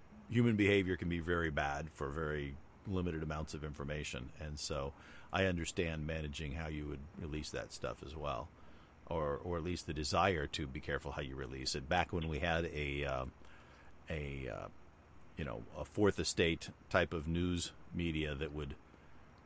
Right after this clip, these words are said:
responsibly report things instead of, uh, you know, work to politicize everything and work to,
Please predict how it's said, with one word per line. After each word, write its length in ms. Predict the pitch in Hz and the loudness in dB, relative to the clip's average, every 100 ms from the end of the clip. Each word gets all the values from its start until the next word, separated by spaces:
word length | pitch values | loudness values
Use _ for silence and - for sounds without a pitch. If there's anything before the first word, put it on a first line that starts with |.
| - | -2
responsibly 720 | 85 - 95 92 - 87 80 | -2 4 6 6 6 2 2
report 400 | 76 78 98 85 | -2 2 4 4
things 360 | - 80 78 76 | 2 0 0 -2
instead 400 | 76 - 85 80 | -2 -2 0 2
of, 320 | 78 71 - - - | 0 -2 -8 -10 -4
uh, 340 | 73 69 67 69 - - - - | -2 -2 -4 -8 -12 -18 -14 -8
you 80 | 76 | -6
know, 160 | 69 - - - - - - - - | -6 -8 -14 -18 -20 -18 -18 -14 0
work 240 | 98 98 - | 4 4 2
to 60 | |
politicize 720 | - 90 92 90 90 82 80 | -2 2 4 4 4 4 2
everything 500 | 85 82 82 85 80 | 0 0 -2 -2 -2
and 140 | 80 82 | -2 -2
work 160 | 78 - | -2 -4
to, 320 | - 85 76 | -4 -2 -2